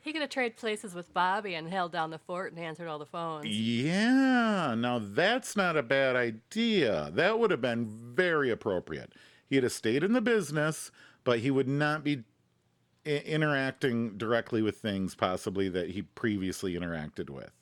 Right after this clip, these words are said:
Speaker 2: Should have changed his name and gotten a different role in the whole Hunter Society. <laughs> I agree one hundred percent. That's a good idea.
Speaker 1: Well, and even it <clears throat> just goes to show because, uh, you know, not only does Dean say,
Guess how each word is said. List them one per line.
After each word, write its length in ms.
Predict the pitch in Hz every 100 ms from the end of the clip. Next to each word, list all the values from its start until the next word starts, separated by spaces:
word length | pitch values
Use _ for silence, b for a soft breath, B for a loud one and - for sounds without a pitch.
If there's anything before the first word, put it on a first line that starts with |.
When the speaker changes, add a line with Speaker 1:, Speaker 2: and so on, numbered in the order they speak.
| _ _ b b b b -
Speaker 2:
Should 220 | - 101
have 80 | 95
changed 340 | 170 185 165
his 180 | 160 127
name 220 | 131 127
and 160 | 117 101
gotten 240 | 110 104
a 60 | 101
different 340 | 104 98 90
role 280 | 85 92 90
in 80 | 85
the 80 | 85
whole 220 | 90 85 -
Hunter 260 | 87 85
Society. 680 | 76 67 - 60 60 60 60 - 247
<laughs> 180 | - -
I 100 | 139
agree 320 | 156 117 123
one 160 | 101 87
hundred 220 | 92 82
percent. 360 | - - 71 -
That's 300 | 127 131 -
a 40 |
good 140 | 90 78
idea. 420 | 69 73 65 - b b b _ -
Speaker 1:
Well, 140 | 294
and 160 | 247 294
even 180 | 320 285
it 120 | 196 _
<clears throat> 340 | - 214 196 -
just 180 | 233
goes 160 | - 202
to 80 | 202
show 300 | - 247 190
because, 400 | 175 208 165 - 185
uh, 120 | 185 - _ -
you 120 | 226
know, 120 | 226 208
not 280 | 226 269 294
only 340 | 294 262 202
does 220 | 185 190 170 -
Dean 260 | 214 208 208
say, 320 | - 160